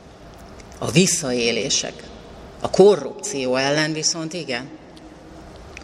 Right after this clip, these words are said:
A Heródesnek és Rómának szolgáló, a Rómának adót szedő, vámszedőket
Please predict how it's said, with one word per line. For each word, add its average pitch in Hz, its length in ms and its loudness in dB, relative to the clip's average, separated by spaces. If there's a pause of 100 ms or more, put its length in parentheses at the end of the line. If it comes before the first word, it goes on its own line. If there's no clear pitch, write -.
(840)
A 156 100 6
Heródesnek 165 920 2
és 156 260 2
Rómának 160 640 4
szolgáló, 151 960 -2 (760)
a 151 120 6
Rómának 165 760 4
adót 165 380 2
szedő, 147 480 0
vámszedőket 147 1080 -2